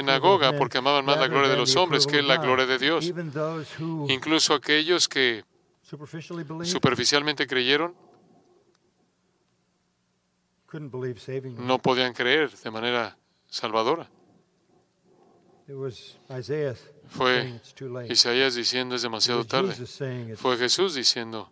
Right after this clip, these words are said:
Speaker 1: it's too late."
Speaker 2: "Es demasiado tarde".
Speaker 1: The end of the book of
Speaker 2: Al
Speaker 1: Acts.
Speaker 2: final del libro de los Hechos,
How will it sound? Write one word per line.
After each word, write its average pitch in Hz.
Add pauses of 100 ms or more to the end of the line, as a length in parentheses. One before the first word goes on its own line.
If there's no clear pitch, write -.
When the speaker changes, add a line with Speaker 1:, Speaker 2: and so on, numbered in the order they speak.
Speaker 1:
it's - (100)
too 143
late." 151
Speaker 2:
"Es 113
demasiado 117
tarde". 123 (1120)
Speaker 1:
The 139
end 151
of 127
the 123
book 135
of 120
Speaker 2:
Al 131
Speaker 1:
Acts. 110
Speaker 2:
final 127
del 120
libro 120
de 113
los 107
Hechos, -